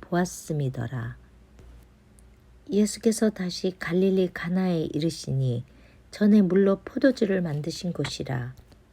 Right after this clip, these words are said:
왕의 신하가 있어 그의 아들이 가버나움에서 병들었더니,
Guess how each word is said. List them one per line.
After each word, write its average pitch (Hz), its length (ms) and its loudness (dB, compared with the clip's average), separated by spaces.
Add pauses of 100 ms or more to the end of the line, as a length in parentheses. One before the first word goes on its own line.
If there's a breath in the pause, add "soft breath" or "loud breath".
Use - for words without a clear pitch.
(840)
왕의 220 380 6
신하가 226 440 2
있어 135 720 -2
그의 180 240 2
아들이 147 640 -2 (300)
가버나움에서 175 880 0
병들었더니, 127 1120 -4